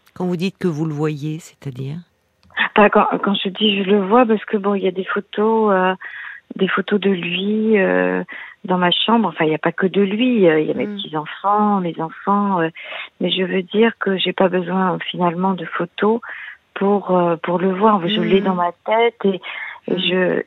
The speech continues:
Speaker 2: je, je, je suis malheureuse finalement
Speaker 1: C'est ça.
Speaker 2: de ne plus la voir. Et en fait, euh, la question que je, que je voulais vous
Speaker 1: Mhm.
Speaker 2: poser, c'est, euh, c'est, bon,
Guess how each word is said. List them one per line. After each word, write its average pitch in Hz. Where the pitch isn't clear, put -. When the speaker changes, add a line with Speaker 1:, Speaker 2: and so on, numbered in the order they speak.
Speaker 2:
je, 175
je, 165
je -
suis -
malheureuse 202
finalement 185
Speaker 1:
C'est 254
ça. -
Speaker 2:
de 196
ne 185
plus 220
la 202
voir. 196
Et 190
en 196
fait, 262
euh, 196
la 185
question 208
que 185
je, 175
que 175
je 170
voulais 175
vous 170
Speaker 1:
Mhm. 180
Speaker 2:
poser, 208
c'est, 202
euh, 180
c'est, -
bon, -